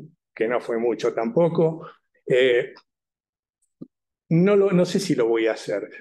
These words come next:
pero por lo menos me gustaría, como aquel soneto del sembrador de ideas, de no sé si era Conrado Nalé Roxlo o Fermín Estrella Gutiérrez, eh, que decía que uno tira, eh, la simiente, y luego, bueno,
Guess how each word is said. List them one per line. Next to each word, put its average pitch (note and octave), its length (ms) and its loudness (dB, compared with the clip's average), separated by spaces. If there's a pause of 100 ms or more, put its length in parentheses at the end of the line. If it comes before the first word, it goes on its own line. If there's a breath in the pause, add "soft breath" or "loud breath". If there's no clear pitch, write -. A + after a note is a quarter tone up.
pero D#3+ 220 2
por E3+ 120 2
lo F3+ 80 4
menos G3 300 2
me E3 140 4
gustaría, D#3 640 2
como C3+ 220 -2
aquel C3+ 240 0
soneto D3 460 0
del B2+ 100 0
sembrador C3 580 -2
de B2 300 -2 (180 loud breath)
ideas, C3+ 720 0 (560)
de A#2 320 0
no C3 120 0
sé D#3 180 -10
si D3 180 -4
era A2+ 180 0
Conrado A#2 520 -2
Nalé A#2 280 0
Roxlo B2 680 -2
o - 20 -2
Fermín C3+ 380 -2
Estrella D3 380 0
Gutiérrez, A#2+ 800 -2 (480 loud breath)
eh, C#3+ 340 0
que E3+ 120 2
decía E3+ 400 0
que E3+ 100 2
uno G3 520 2
tira, C#3 500 2 (500)
eh, B2+ 400 0 (240)
la C#3 200 -2
simiente, B2+ 720 -2
y C#3 40 2
luego, F3+ 500 0
bueno, D3+ 440 -4